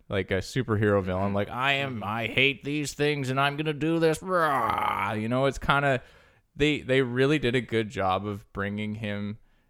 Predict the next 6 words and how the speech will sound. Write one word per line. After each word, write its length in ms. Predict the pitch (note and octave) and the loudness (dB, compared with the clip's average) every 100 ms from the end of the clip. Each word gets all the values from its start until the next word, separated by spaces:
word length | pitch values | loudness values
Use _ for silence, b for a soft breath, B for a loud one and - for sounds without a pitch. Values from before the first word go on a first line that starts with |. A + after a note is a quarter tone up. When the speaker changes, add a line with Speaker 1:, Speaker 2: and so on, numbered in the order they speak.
| _ | _
Speaker 1:
down 260 | - G2+ G2+ | -6 -2 -2
to 40 | |
earth, 320 | F2+ G2 G2+ - | -2 -2 -4 -4
making 380 | F#2+ - G2 | -8 -8 -10
him 580 | G2+ A2 G2 F#2+ F#2 G#2 - _ _ - | -10 -8 -8 -6 -8 -12 -18 _ _ -8
relatable. 680 | F#2+ G2+ G2+ D#2+ D#2+ F#2+ | -2 0 0 -2 -8 -10